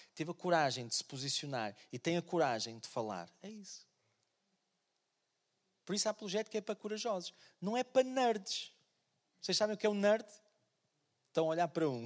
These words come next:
<laughs> Ainda hoje me chamaram. O que é que é um nerd? Um nerd é, é aquele fulano que tem a mania que tem que saber tudo acerca da ponta do alfinete, não é? Pronto.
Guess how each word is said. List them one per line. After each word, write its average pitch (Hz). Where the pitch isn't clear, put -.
<laughs> -
Ainda 165
hoje 175
me 180
chamaram. 143
O -
que 226
é 214
que 202
é 202
um 190
nerd? 160
Um 214
nerd 220
é, 214
é 202
aquele 190
fulano 180
que -
tem 190
a 190
mania 185
que -
tem 190
que -
saber 175
tudo 185
acerca 170
da 170
ponta 170
do 160
alfinete, 165
não 107
é? 101
Pronto. 131